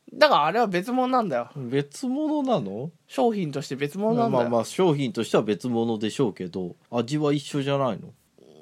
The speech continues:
Speaker 1: うん、まあ、一緒かもしれない。あの、
Speaker 2: うん。
Speaker 1: 福豆の時だけちょっと海苔ついてるやつとか売ってっけどさ。
Speaker 2: ああ。
Speaker 1: あと、個別包装のやつとか。
Speaker 2: はい。ああ、個別包装のやつね。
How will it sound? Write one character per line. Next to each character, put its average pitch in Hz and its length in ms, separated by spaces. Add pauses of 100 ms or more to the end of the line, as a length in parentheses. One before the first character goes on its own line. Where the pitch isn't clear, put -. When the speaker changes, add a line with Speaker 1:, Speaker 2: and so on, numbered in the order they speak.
(100)
Speaker 1:
う 156 60
ん、 165 340
ま 139 120
あ、 135 60
一 147 120
緒 190 160
か 220 120
も 165 120
し - 140
れ 131 100
な 131 180
い。 - 80 (240)
あ 165 140
の、 165 80
Speaker 2:
う - 20
ん。 170 40
Speaker 1:
福 254 260
豆 262 320
の 277 120
時 277 240
だ 247 140
け 254 140
ち 285 100
ょ 320 60
っ - 60
と 196 260
海 175 120
苔 220 180
つ 208 120
い 180 80
て 156 100
る 139 40
や 139 60
つ - 60
と 131 100
か - 80
売 131 60
っ - 20
て 151 180
っ 147 60
け - 120
ど - 80
さ。 - 140 (220)
Speaker 2:
あ 95 340 (340)
あ。 170 60
Speaker 1:
あ 165 40
と、 160 60
個 170 140
別 170 200
包 165 200
装 139 200
の 123 100
や 120 60
つ - 20
と 123 60
か。 - 0
Speaker 2:
は 104 100
い。 - 80
あ 113 240
あ、 98 40
個 - 140
別 107 260
包 95 160
装 - 180
の - 60
や 90 80
つ - 140
ね。 202 160